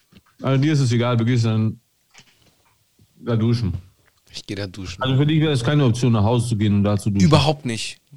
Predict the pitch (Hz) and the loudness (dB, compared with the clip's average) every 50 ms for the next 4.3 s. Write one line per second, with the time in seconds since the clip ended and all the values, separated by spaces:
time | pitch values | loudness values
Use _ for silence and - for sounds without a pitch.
0 | - _ - 143 - 147 139 - 165 156 147 131 131 156 175 208 208 208 185 170 | -16 _ -8 -6 -4 -4 -2 -2 -2 0 0 0 0 2 0 0 0 0 -2 -2
1 | 160 151 - - - 123 113 - - - 117 117 113 - - 123 123 135 135 - | -2 -2 -2 -4 -4 -4 -6 -6 -8 -8 -8 -8 -8 -10 -8 -6 -6 -6 -6 -6
2 | - 123 131 143 143 143 156 156 151 - - - - 135 135 - 127 107 113 107 | -4 -2 0 0 0 0 -2 -4 -6 -10 -10 -8 -6 -6 -6 -6 -6 -6 -4 0
3 | 104 101 107 143 143 - - _ _ _ _ _ - _ _ _ - 139 - - | 2 2 2 0 -2 -6 -18 _ _ _ _ _ -20 _ _ _ -10 -8 -8 -6
4 | - 143 139 135 127 | -4 -4 -4 -4 -4